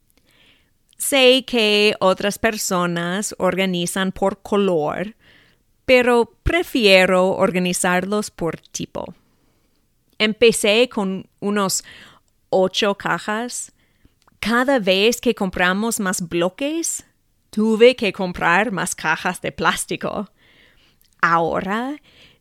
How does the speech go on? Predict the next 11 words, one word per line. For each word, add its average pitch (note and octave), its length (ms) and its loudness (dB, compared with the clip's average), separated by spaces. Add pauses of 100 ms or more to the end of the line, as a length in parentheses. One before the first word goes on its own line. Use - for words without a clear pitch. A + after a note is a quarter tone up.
(120)
tenemos G3+ 880 0
un G3+ 280 2
total G3+ 680 -2 (200)
de F#3 560 2 (120)
cincuenta F#3+ 1300 -2 (100)
cajas, - 840 -6 (720)
unas C4 340 2
grandes F#3+ 1000 -2
y D4 340 -2
unas G4+ 380 0
chiquitas. - 800 -8